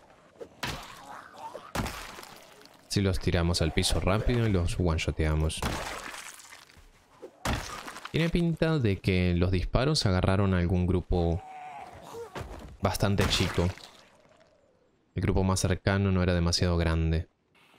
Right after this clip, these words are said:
Porque si llega a agarrar parte de los zombies que nos cruzamos el otro día, que tampoco están muy lejos de aquí, ¿eh?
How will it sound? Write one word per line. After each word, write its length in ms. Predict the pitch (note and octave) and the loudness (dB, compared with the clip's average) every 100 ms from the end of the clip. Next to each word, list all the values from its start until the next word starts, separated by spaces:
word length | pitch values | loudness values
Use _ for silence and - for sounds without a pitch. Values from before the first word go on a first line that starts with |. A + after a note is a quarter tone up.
| - | -2
Porque 340 | F#2+ F#2+ F#2+ | 0 0 0
si 200 | - G2+ | 0 0
llega 360 | - A2 C3+ D3+ | 2 2 2 2
a 40 | |
agarrar 680 | D3 C3+ G#2+ F#2 E2+ F2 F#2+ _ _ _ - - - - - - - - - | 2 2 2 2 0 -2 -8 _ _ _ -20 -20 -20 -20 -20 -20 -20 -18 -6
parte 600 | A2 A2 G#2 - F2 E2 - - - - - | 0 2 2 2 0 0 -4 -10 -14 -12 -4
de 200 | G2+ F2+ | 0 2
los 180 | F2 | 2
zombies 200 | - B2 | 2 0
que 100 | - | 2
nos 80 | G2+ | 0
cruzamos 460 | - - G#2 A2 - | 0 0 2 2 2
el 80 | F2 | 2
otro 200 | - D#2+ | 0 2
día, 260 | E2+ A2 D#3+ - | 2 2 0 -2
que 80 | F2 | 0
tampoco 320 | E2+ F2 - | 2 2 0
están 240 | C#3 C#3 | 2 2
muy 160 | B2+ B2+ | 2 2
lejos 340 | C3+ B2+ F#2 | 0 0 0
de 60 | F2 | 0
aquí, 260 | D#2 C#2+ C#2 | -2 -2 0
¿eh? 220 | G2+ | 0